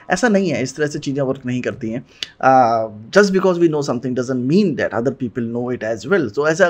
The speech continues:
कई बार होता है, जब मैं टीचिंग करता हूँ या फिर कई बार मैं वीडियो बनाता हूँ तो मुझे कुछ चीज़ें बहुत ऑब्वियस लगती हैं कि यार, यार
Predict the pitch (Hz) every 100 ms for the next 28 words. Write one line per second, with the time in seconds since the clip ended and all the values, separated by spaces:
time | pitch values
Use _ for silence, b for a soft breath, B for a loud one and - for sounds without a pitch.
0 | 170 160 160 160 139 147 143 147 143 147
1 | 151 139 120 135 127 127 131 131 131 139
2 | 139 127 151 143 123 123 123 123 135 165
3 | 185 185 175 165 151 175 175 151 175 156
4 | 131 - 135 135 151 160 165